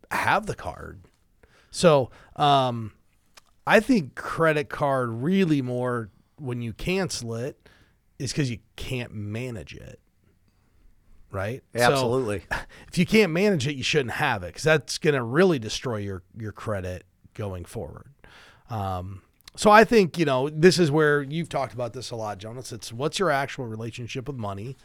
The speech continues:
Speaker 1: How do you treat it? Are you responsible? Are you an overspender? Like, if you understand how you kinda evolve with money, then it'll make that decision a lot easier.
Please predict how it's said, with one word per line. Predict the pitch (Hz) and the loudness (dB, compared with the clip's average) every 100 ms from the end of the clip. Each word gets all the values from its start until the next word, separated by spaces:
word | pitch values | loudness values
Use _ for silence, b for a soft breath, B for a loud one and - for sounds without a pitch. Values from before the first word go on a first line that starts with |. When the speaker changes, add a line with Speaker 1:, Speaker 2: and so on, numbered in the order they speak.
| b b b | b b b
Speaker 1:
How | - 127 | 0 0
do | 143 | 2
you | 151 | -2
treat | - 127 120 | -2 -4 -4
it? | 127 | -2
Are | 123 | -2
you | 156 165 | 0 0
responsible? | 156 - 113 123 - 147 | -2 -4 -6 -6 -6 -2
Are | 147 | 0
you | 151 | 0
an | 147 | -2
overspender? | 151 165 - 104 110 139 156 | -2 -4 -4 -6 -6 -4 -4
Like, | 117 120 - b b b | -4 -6 -10 b b b
if | 135 113 | -10 0
you | 196 | 6
understand | 214 180 - 170 147 | 6 6 0 -4 -4
how | - 120 | -4 -4
you | 113 110 127 143 151 147 - _ _ _ _ _ _ _ _ _ _ _ _ | -4 -4 -2 0 0 -4 -10 _ _ _ _ _ _ _ _ _ _ _ _
kinda | - 147 139 131 123 - _ _ _ | -6 -4 -2 -2 -4 -8 _ _ _
evolve | 143 117 120 135 131 | -6 -2 -2 -2 0
with | 135 120 | -2 -2
money, | 123 123 170 196 - _ _ - | -6 -4 -4 -6 -12 _ _ -10
then | 127 | -2
it'll | 131 | -2
make | 123 110 | 0 -2
that | 117 165 | 0 -2
decision | - - 107 110 | -2 -6 -4 -4
a | 104 | -4
lot | 95 98 | -6 -6
easier. | 135 - - - - | -8 -10 -14 -20 -20